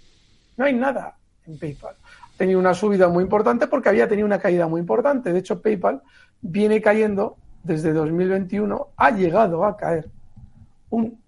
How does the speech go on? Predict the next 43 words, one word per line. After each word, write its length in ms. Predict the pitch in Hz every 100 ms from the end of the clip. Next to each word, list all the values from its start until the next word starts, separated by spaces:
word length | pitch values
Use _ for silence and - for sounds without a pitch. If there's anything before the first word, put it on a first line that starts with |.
| -
ochenta 520 | 220 220 202 180 180
y 60 | 170
tres 300 | 175 208 170
por 180 | - 156
ciento. 340 | - - - _ _ _ _ _ _
Y 100 | 196
sí, 360 | 180 233 254 247 _ _ _
sí, 420 | - 208 202 - _
claro, 260 | 220 202
alguien 200 | 196 196
dirá, 160 | 185 185
"Bueno, 360 | 170 269 285 -
pero 200 | 233 233
es 100 | -
que 140 | 277
durante 720 | 262 262 254 247 240 233 - _ _ _ _ _ _
los 200 | 208 208
últimos 400 | 262 262 269 254
cuatro 260 | - 254 254
meses 440 | 254 254 262 - _ _ _
ha 100 | 247
subido, 720 | - 277 254 226 220 - - _ -
eh, 240 | 190 190 392
un 220 | 247 226
cincuenta 400 | 220 185 185 175
y 40 |
cuatro 240 | 170 185 170
por 140 | 151
ciento". 340 | 175 208 170 -
Sí, 300 | - 185 294
muchas 380 | 202 220 190 -
cosas 260 | 208 202
han 120 | 175
subido 460 | 160 185 175 165 156 - - _
un 180 | 220 190
cincuenta 420 | 202 175 180 175
por 140 | 170 185
ciento 300 | 190 180 202
en 60 |
los 120 | 185 170
últimos 380 | 165 160 143
seis 180 | - 127
meses. 480 | 180 190 - - -